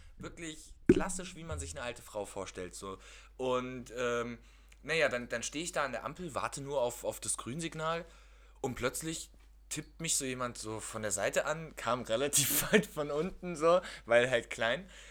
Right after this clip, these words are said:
Und, äh, ich drehe mich so rüber und dann meint die alte Frau so, "Entschuldigen Sie bitte, junger Herr, ähm,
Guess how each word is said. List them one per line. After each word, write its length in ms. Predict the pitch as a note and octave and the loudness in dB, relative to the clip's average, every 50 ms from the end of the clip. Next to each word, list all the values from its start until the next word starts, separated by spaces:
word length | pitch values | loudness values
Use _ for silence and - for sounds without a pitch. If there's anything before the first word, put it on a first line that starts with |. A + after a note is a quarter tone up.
| - - - - C#3+ D3 C#3+ | -20 -14 -8 -2 2 6 6
Und, 260 | C#3 C#3 C#3 C3+ C3+ - | 6 6 4 0 -4 -4
äh, 120 | B2+ B2+ | -2 -2
ich 100 | A#2+ - | -4 -4
drehe 140 | - A#2 A#2 | -4 -6 -6
mich 100 | A2 - | -4 -6
so 100 | - G2+ | -6 -8
rüber 360 | F2+ G#2+ A#2 D3+ F3 E3+ D3 | -6 -2 2 4 4 4 2
und 140 | A#2 G#2+ A2 A2 G#2 - - - - - - - - - | 0 -6 -10 -14 -18 -20 -20 -20 -20 -20 -20 -20 -14 -8
dann 220 | - A#2+ A2+ A2 G#2+ | -6 -4 -4 0 2
meint 200 | G#2 G#2 G#2 - | 2 2 2 0
die 60 | - | -2
alte 140 | G2+ G2+ G2 | -4 -4 -6
Frau 180 | - - G2 F#2+ | -4 -4 -4 -2
so, 120 | F#2 G2 F2+ - - - - - | -2 -4 -6 -8 -12 -20 -16 -12
"Entschuldigen 440 | G2+ F#2+ - A#2 B2 C3+ D3 C#3 C3 | -10 -6 -4 -4 -4 -4 -6 -8 -8
Sie 80 | A#2+ B2 | -8 -8
bitte, 180 | A#2+ B2 - A#2 | -8 -8 -6 -4
junger 260 | A2+ A2+ A2 A2 G#2+ | -4 -4 -2 -2 -4
Herr, 300 | G#2+ A2 G#2+ G2+ G2+ - - - - - - - - - - | -2 0 0 0 0 -2 -6 -16 -20 -20 -20 -20 -20 -6 0
ähm, 240 | - B2 A2+ A2 G#2 | 2 2 2 0 -2